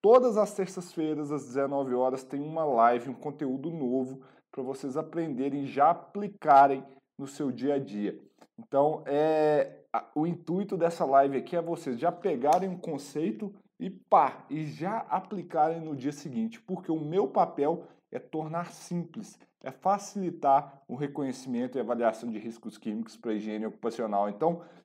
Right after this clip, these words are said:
fiquem até o final dessa live que eu vou dar um presentão pra quem tiver aqui. Pra quem tiver aqui,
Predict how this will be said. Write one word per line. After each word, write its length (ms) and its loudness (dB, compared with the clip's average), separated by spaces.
fiquem 460 -4
até 340 0
o 100 2
final 320 -4
dessa 220 -4
live 420 2
que 100 -8
eu 80 -2
vou 180 -2
dar 140 2
um 300 -4
presentão 800 2
pra 180 4
quem 200 -6
tiver 300 0
aqui. 400 -4
Pra 180 4
quem 260 -2
tiver 500 0
aqui, 580 -4